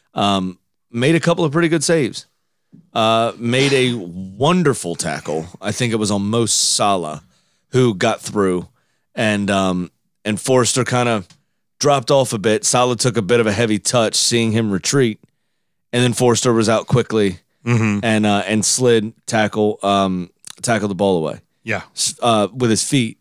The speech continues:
Speaker 1: not his hands. It was
Speaker 2: Yeah.
Speaker 1: absolutely fantastic. Uh, actually came out, did a little bit of sweeper keeping as well. Um, I, I thought it was lovely. Uh, Benderek was huge.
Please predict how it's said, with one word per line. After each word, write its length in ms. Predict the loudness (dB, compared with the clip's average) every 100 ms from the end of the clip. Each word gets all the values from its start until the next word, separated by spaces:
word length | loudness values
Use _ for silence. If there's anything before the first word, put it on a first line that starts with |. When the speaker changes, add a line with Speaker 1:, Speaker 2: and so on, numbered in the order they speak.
| -8
Speaker 1:
not 200 | -4 -2
his 100 | -2
hands. 340 | -6 -8 -10
It 100 | -2
was 80 | 0
Speaker 2:
Yeah. 120 | 0 -4 _ -2
Speaker 1:
absolutely 600 | -2 0 0 0 0 -2
fantastic. 720 | -2 -2 0 -2 -4 -8 -12 _ _ _ -4
Uh, 160 | 0 2
actually 300 | 0 -2 -2
came 240 | 0 0
out, 120 | 2 2
did 100 | 2
a 20 |
little 160 | 2
bit 80 | 2
of 60 | 0
sweeper 320 | 2 0 0
keeping 320 | 0 0 0
as 100 | -4
well. 340 | 0 2 2 -2 _ _ _ _ -2
Um, 480 | 0 2 0 -4 -8 _ _ -4
I, 220 | -2 2
I 40 | 0
thought 200 | 2 2
it 40 |
was 140 | 0 0
lovely. 400 | 0 0 -4 -8 _ _ _ _ _
Uh, 320 | 0 2 0 -4 -14 -10
Benderek 500 | 0 2 4 4 2
was 140 | 0 2
huge. 520 | 4 4 2 -2 -8